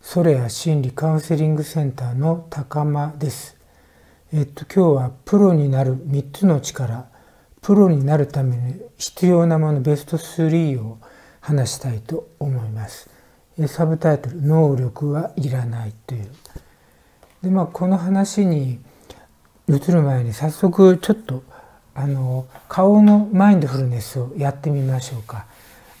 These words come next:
あの、例の今週の変顔です。顔ヨガですね。顔の力、あの、結構ね、顔の力って入ってるんですね、普通の人でも。だから、あの、顔をこ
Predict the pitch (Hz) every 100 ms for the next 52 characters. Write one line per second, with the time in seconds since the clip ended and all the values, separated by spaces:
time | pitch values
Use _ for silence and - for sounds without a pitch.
0 | - 147 143 139 135 135 143 160 139 -
1 | 185 180 175 175 151 139 160 151 139 135
2 | 127 - - _ _ - _ - 160 165
3 | 165 160 139 131 131 113 113 139 _ _
4 | _ - _ - - 185 185 185 180 -
5 | 185 180 180 - - _ - 156 147 139
6 | - 208 214 147 135 127 160 185 208 214
7 | - 214 202 - 190 247 - 139 123 107
8 | - 160 - - 147 139 131 147 120 113
9 | 110 - - - - - - _ - 196
10 | 185 156 139 131 - - - - - 156
11 | 151 151 - 175 175 175 180 175 151